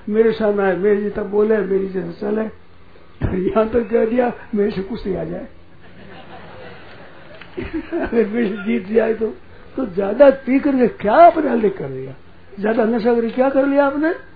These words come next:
अरे हम नशा नहीं किया तो क्या घाटे में रह गए? सोचते नहीं आप, क्या कमी रह गई इस हमारे में?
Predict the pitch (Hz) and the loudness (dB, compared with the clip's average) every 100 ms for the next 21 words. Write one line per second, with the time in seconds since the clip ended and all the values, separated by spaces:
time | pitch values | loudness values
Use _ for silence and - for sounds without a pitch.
0 | - - - - 226 208 247 233 254 269 | -20 -20 -14 -2 0 2 2 0 2 2
1 | 240 285 302 262 247 254 - - 254 277 | 2 2 4 4 2 2 -4 2 2 2
2 | 170 185 233 247 247 269 285 302 - - | -4 -2 0 2 2 8 8 6 0 -20
3 | - - - - - - - - - - | -20 -20 -20 -20 -20 -20 -20 -20 -20 -20
4 | - - - - 269 262 294 277 277 277 | -20 -20 -8 -2 -2 -2 -2 0 -2 -4
5 | - - - - - - - - - - | -10 -20 -20 -20 -20 -20 -20 -20 -20 -20
6 | - - - - 233 233 233 247 247 240 | -20 -20 -20 -4 -4 0 0 4 4 4
7 | 254 240 254 269 262 269 294 | 0 0 -2 0 -2 -2 -6